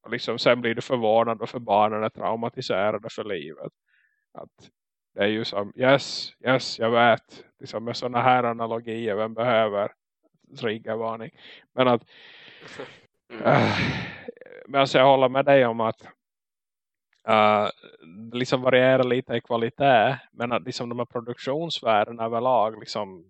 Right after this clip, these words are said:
Speaker 1: musik, dekor, whatever, liksom
Speaker 2: Ja.
Speaker 1: det, de hå-, det håller nog igenom. Det är bara mest de
Speaker 2: Okej.
Speaker 1: här, den totala,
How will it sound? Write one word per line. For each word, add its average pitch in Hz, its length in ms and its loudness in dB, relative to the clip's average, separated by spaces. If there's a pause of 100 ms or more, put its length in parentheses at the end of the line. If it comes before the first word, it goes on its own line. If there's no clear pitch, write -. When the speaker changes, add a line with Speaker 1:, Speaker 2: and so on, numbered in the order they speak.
(560)
Speaker 1:
musik, 113 520 -4 (100)
dekor, 110 480 -2
whatever, 110 580 -4 (120)
liksom 110 360 -14
Speaker 2:
Ja. 113 80 -2
Speaker 1:
det, 101 240 -2 (480)
de 131 160 -6
hå-, 131 160 -10
det 123 240 -6 (140)
håller 147 360 -2
nog 120 200 -4
igenom. 120 420 -2 (480)
Det 117 60 0
är 123 60 2
bara 131 220 4
mest 131 400 -2
de 139 100 -4
Speaker 2:
Okej. 123 180 -2
Speaker 1:
här, 113 180 0 (880)
den 127 240 -4
totala, 143 640 4